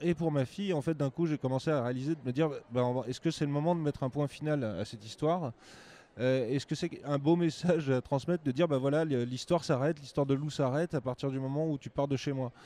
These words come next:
ou, euh, 'fin, tu vois, ou, euh, ou c'est la fin de l'adolescence. Et puis, et cette fin de l'adolescence, est-ce que moi je sais précisément ce que c'est que cette frontière, euh, est-ce que, est-ce qu'il y a vraiment une transition, tu vois, est-ce qu'il y a un diplôme, on te remet un diplôme d'adulte à un moment ? Non, moi je l'ai jamais eu à ce moment-là, je sais pas. Et,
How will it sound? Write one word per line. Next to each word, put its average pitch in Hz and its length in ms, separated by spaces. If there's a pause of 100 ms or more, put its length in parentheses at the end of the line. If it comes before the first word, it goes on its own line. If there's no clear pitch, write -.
(240)
ou, 123 140
euh, 120 100
'fin, 131 100
tu 135 120
vois, 143 120
ou, 131 200
euh, 117 200
ou 117 80
c'est 131 140
la 123 80
fin 139 100
de 139 80
l'adolescence. 131 640
Et 127 80
puis, 180 340
et 127 180
cette 131 140
fin 156 100
de 156 60
l'adolescence, 143 500
est-ce 147 140
que - 80
moi 147 200
je 143 100
sais 151 180
précisément 135 540
ce - 80
que 120 60
c'est 135 120
que - 80
cette 135 140
frontière, 143 500
euh, 110 460 (520)
est-ce 113 200
que, 120 320
est-ce 113 100
qu'il - 100
y 117 40
a - 20
vraiment 123 220
une 135 80
transition, 131 540
tu - 100
vois, 127 140
est-ce 127 140
qu'il 131 100
y - 20
a - 20
un 117 60
diplôme, 147 340
on 120 80
te - 60
remet 123 180
un 123 80
diplôme 127 320
d'adulte 131 360
à - 20
un 131 40
moment ? 123 280
Non, 127 160
moi 127 120
je 104 60
l'ai 113 60
jamais 120 260
eu 139 200
à 120 40
ce - 120
moment-là, 117 320
je - 60
sais 110 80
pas. 127 180 (520)
Et, 113 300